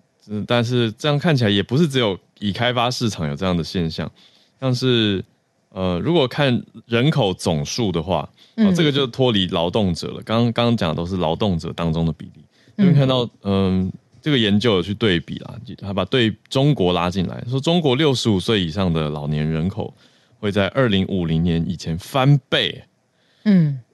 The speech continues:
Speaker 1: 那原因是进入劳动市场的年轻人越来越少，那一部分是生育率比较低，另外就是接受教育的时间更长。
Speaker 2: 嗯。
Speaker 1: 所以出社会的时间比较晚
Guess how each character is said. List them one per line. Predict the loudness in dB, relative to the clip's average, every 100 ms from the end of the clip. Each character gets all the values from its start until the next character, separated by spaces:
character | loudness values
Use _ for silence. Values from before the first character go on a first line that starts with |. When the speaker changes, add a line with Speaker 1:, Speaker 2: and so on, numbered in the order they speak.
| _ _
Speaker 1:
那 | -2 -2 0
原 | 4
因 | 4 6 4
是 | 2 0
进 | 2 4
入 | 4 4
劳 | 2
动 | 0
市 | 0 0
场 | 0
的 | 0
年 | 2 0
轻 | 2 2
人 | 2 2
越 | 2
来 | 4
越 | 4
少， | 2 -2 -8 -16 _ _ -14
那 | -10 -8 -10 -12 -12
一 | -6
部 | -2
分 | 0 0
是 | 0
生 | 2 4
育 |
率 | 4 2
比 |
较 | -2 -4
低， | -4 -4 -4 _ -4
另 | 0
外 | 2
就 | 2
是 | -2 -4
接 | 0 0
受 | 2 2
教 | 2 2
育 | 2
的 | 0
时 | -2 0
间 | 2 2
更 | 2 0
长。 | -2 -8 -14 -16 -18 _ -2
Speaker 2:
嗯。 | 2 4 2 -4
Speaker 1:
所 | -2
以 | 0
出 | 2 2
社 | 4
会 | 4 4
的 | 2
时 | -2
间 | 0 0
比 | 0
较 | -4
晚 | -4